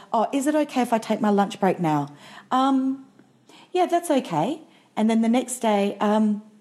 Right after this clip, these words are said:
"No, you can't take your lunch break now, but you can in about fifteen minutes. I just need you to do this." More manipulation, more eroding,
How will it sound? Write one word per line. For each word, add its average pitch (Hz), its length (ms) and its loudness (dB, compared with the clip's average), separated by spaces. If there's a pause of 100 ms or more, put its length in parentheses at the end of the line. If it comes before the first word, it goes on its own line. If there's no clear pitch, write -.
(680)
"No, 247 440 2
you 247 260 2
can't 269 300 -2
take 294 220 0
your 247 80 2
lunch 214 200 0
break 196 180 0
now, 180 260 2
but 165 120 0
you 196 120 0
can 247 260 0
in 254 80 2
about 214 220 0
fifteen 196 280 0
minutes. 185 220 0
I 185 60 0
just 185 180 -4
need 185 180 0
you 170 60 0
to 156 60 -4
do 156 200 2
this." 160 300 0 (300)
More 208 240 2
manipulation, 160 720 0
more 214 320 2
eroding, 160 540 0